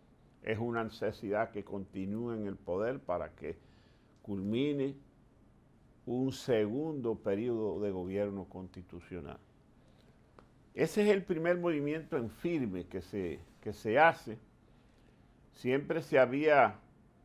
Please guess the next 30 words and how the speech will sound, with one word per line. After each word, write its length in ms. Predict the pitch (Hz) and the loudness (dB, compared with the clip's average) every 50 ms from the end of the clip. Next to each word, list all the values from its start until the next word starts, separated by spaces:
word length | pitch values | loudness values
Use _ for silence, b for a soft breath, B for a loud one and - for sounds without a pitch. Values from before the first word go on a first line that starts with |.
| _ _ _ _ - _ _ _ _ _ _ _ - _ _ - | _ _ _ _ -20 _ _ _ _ _ _ _ -20 _ _ -6
eh, 260 | 110 107 107 107 104 | -2 0 0 0 0
presentado 800 | 104 127 120 113 - 135 127 127 - - 139 151 156 160 156 160 | -2 -4 -6 -4 -4 -4 -4 -2 4 6 8 10 10 10 8 8
carteles, 840 | - 131 120 107 104 - - - 151 170 170 170 160 143 127 113 107 | 8 8 8 8 6 2 4 6 8 8 10 10 10 10 8 6 6
letreros 720 | 107 101 104 101 - - 139 156 170 180 180 170 143 127 | 6 4 2 0 0 0 2 4 4 4 4 4 4 4
donde 260 | 120 113 113 101 107 | 2 0 0 -2 -2
va 180 | 101 107 123 139 | 2 4 4 4
el 100 | 139 131 | 4 2
presidente, 840 | 131 - 123 123 - - 127 123 131 135 139 131 113 98 - 110 113 - - | -2 -6 -8 -8 -6 -6 -4 -2 -2 -2 -2 -2 -4 -6 -10 -12 -12 -12 -10
pero 180 | - 131 143 160 | -8 -4 -4 -4
el 80 | 160 | -4
presidente, 800 | 156 - 156 156 151 147 - 143 139 135 127 123 120 120 - 120 | -4 -6 -6 -6 -6 -6 -4 -4 -2 -2 -2 -4 -6 -4 -4 -2
las 400 | 120 120 120 120 117 120 117 113 | 2 4 4 6 6 6 4 4
veces 720 | 127 156 165 165 143 - - - 101 98 98 - - - - b b b b b b b b b b b b b b _ _ _ _ | 2 -2 -2 -4 -8 -10 -10 -8 -8 -8 -10 -12 -20 -20 -20 b b b b b b b b b b b b b b _ _ _ _
que 200 | - - 120 113 | -6 -4 -2 -2
se 140 | 113 - 117 | -2 -2 -2
le 120 | 117 117 | 0 0
han 120 | 120 131 123 | 0 0 0
preguntado, 480 | 131 139 135 127 113 104 - 117 113 | -2 0 0 0 -2 0 0 2 2
dice, 240 | 117 120 127 127 120 | 2 0 0 -2 -2
"No, 300 | 120 135 165 190 190 190 | -2 -2 -4 -2 -2 -2
yo 200 | 180 160 170 175 | -4 -4 -6 -6
todavía 380 | 170 - 175 165 156 160 165 160 | -8 -4 -2 0 0 2 0 -2
no 80 | 160 156 | -4 -6
estoy 260 | 151 - 156 151 147 | -4 -2 -2 0 0
en 240 | 139 143 156 160 160 | -2 -4 -4 -6 -6
eso, 140 | 139 135 127 | -6 -4 -6
yo 100 | 131 143 | -4 -4
lo 120 | 147 147 | -6 -6
que 60 | 143 | -6
estoy 260 | 135 - - 151 147 | -8 -6 -4 -2 0